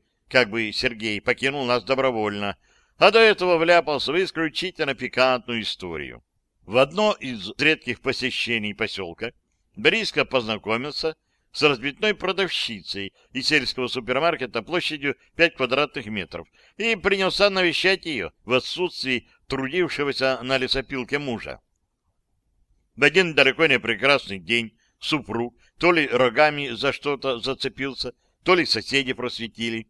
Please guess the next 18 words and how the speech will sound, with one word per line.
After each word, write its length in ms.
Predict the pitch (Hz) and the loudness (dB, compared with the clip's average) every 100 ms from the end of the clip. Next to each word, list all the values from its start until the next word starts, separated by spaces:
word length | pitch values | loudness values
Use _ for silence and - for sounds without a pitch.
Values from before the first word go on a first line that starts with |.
| _ _ _ - | _ _ _ -4
В 60 | |
общем, 380 | 131 131 143 123 - _ _ | -2 0 -2 -2 -10 _ _
заявился 640 | 110 113 147 160 175 107 107 | -4 2 2 4 2 0 0
в 60 | |
самый 360 | - 208 180 139 | 2 4 2 0
сакральный 520 | 139 120 131 113 113 | -2 0 2 2 0
момент, 440 | 123 131 107 92 _ _ _ _ | -2 -2 -2 -6 _ _ _ _
и 120 | 117 | -4
не 140 | 120 135 | 0 2
один, 500 | 135 90 98 110 - | 0 -2 -4 -6 -6
вместе 480 | 101 101 110 - 143 | -8 -4 -2 0 0
с 40 | |
другом, 500 | 110 107 98 120 107 - _ _ _ _ | -2 -4 -2 -2 -4 -8 _ _ _ _
и 200 | 156 202 | 2 4
застал 680 | 185 135 120 - - 185 170 | 6 6 4 2 4 6 6
любовников 720 | 156 143 147 143 139 113 127 95 | 4 2 2 2 -2 -4 -4 -2
на 100 | 101 | 0
месте 480 | 143 131 - 113 | 0 0 -6 -6